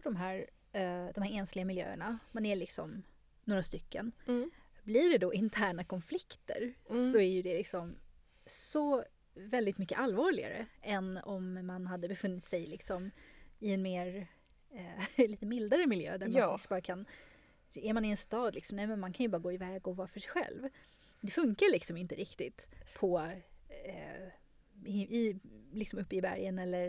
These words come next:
Speaker 1: ja, ut i Akt-, Antarktis på vidderna och så. Man måste verkligen samarbeta med varandra.
Speaker 2: Ja, och där tror jag ju också,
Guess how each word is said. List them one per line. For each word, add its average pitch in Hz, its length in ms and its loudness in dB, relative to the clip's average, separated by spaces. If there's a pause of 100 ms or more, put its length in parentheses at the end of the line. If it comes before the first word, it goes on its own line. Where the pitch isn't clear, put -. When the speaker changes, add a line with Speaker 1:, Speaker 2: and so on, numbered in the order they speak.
Speaker 1:
ja, - 200 -10 (320)
ut 196 220 -10 (320)
i 208 120 -6
Akt-, - 160 -10 (340)
Antarktis 190 640 -2
på - 160 -8
vidderna 185 440 -6
och 196 80 -8
så. 196 100 -8
Man 208 120 -2
måste 208 440 -2 (520)
verkligen 202 360 -2
samarbeta 196 720 -2
med - 140 -10
varandra. 127 360 -12 (580)
Speaker 2:
Ja, 247 340 8
och 214 140 4
där 277 160 10
tror 403 220 0
jag 403 60 4
ju 269 60 6
också, 202 320 -2